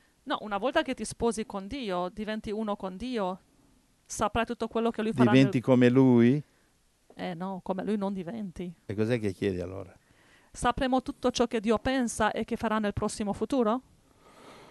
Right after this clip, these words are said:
Speaker 2: Ma questo sarebbe come dire che, eh, diventiamo come Dio.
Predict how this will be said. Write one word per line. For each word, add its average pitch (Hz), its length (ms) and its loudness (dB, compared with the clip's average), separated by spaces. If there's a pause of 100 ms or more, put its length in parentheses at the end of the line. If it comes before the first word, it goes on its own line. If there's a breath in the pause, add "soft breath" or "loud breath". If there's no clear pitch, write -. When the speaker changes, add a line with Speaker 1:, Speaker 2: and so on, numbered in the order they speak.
(560 loud breath)
Speaker 2:
Ma - 260 -12
questo 117 300 -2
sarebbe 113 320 2
come 107 260 0
dire 123 300 4
che, 110 340 -2
eh, 113 460 -4 (420)
diventiamo 110 640 0
come 98 240 -2
Dio. 90 340 -4